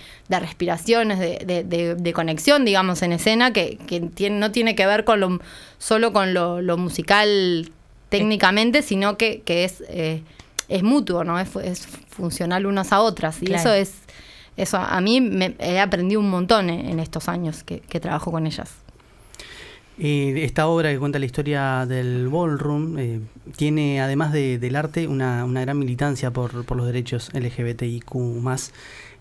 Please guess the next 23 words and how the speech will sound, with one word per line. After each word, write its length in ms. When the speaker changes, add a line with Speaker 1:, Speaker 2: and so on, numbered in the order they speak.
Speaker 3:
¿Ustedes 340
consideran 600
el 100
arte 220
como 180
una 120
herramienta 680
de 120
reivindicación 1000
política? 520
Speaker 1:
Sin 280
duda, 420
sin 180
duda, 360
de, 280
de 200
reivindicación 520
política 460
y 40
de 100
lucha, 520
¿no? 240
Porque 680